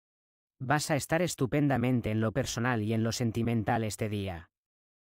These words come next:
Puede que llegue una nueva ilusión a tu vida que contribuya a animarte. Tendrás que organizarte bien para compatibilizar las cosas, pero puedes hacerlo. En el amor, todo estará tranquilo,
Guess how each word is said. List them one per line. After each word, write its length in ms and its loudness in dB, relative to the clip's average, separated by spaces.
Puede 260 4
que 160 2
llegue 240 2
una 180 2
nueva 280 4
ilusión 400 2
a 60 0
tu 120 0
vida 320 0
que 140 -6
contribuya 580 2
a 20 -2
animarte. 640 -4
Tendrás 400 4
que 140 2
organizarte 640 2
bien 240 2
para 180 0
compatibilizar 800 0
las 180 -2
cosas, 560 -4
pero 240 2
puedes 320 2
hacerlo. 560 -6
En 140 4
el 120 2
amor, 400 0
todo 200 4
estará 300 2
tranquilo, 640 -2